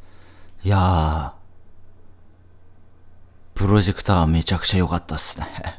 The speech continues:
<laughs> ちょっと次元が違いましたね。もうすごいテクノロジーをかん-、あの、うん、垣間見ましたね。もうほんとテレビいら-、いられんじゃねえかっていう。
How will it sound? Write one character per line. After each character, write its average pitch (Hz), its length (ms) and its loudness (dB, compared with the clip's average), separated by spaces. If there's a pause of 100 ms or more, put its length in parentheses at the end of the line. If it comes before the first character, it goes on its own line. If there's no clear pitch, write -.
(760)
<laughs> - 1040 -14
ち - 40 -4
ょ - 20 -2
っ 98 60 -2
と 95 160 -4
次 110 180 4
元 175 200 8
が 170 100 6
違 160 260 4
い 156 60 6
ま 160 100 4
し - 80 -2
た - 80 2
ね。 - 260 -2 (140)
も 98 200 2
う - 20 2
す 101 260 0
ご 131 160 8
い 110 60 4
テ 120 140 2
ク 160 140 2
ノ 170 140 8
ロ 170 120 6
ジ 123 180 2
ー 95 120 6
を 82 120 4
か - 180 -2
ん-、 90 220 0 (920)
あ 82 180 2
の、 64 500 -4 (680)
う - 40 -12
ん、 - 340 -10
垣 107 220 4
間 104 120 8
見 101 140 8
ま 98 140 6
し - 60 -6
た 65 100 -4
ね。 - 180 -10 (340)
も 95 100 2
う - 20 2
ほ 120 120 8
ん 156 120 6
と 147 80 4
テ 160 180 4
レ 196 100 8
ビ 90 280 4
い 87 40 2
ら-、 92 60 6
い 107 220 8
ら 160 180 8
れ 269 160 8
ん 208 80 8
じ 151 80 10
ゃ 107 60 10
ね 87 80 6
え 82 80 4
か 60 140 -2
っ - 60 -8
て - 120 -8
い - 60 -2
う。 - 80 -8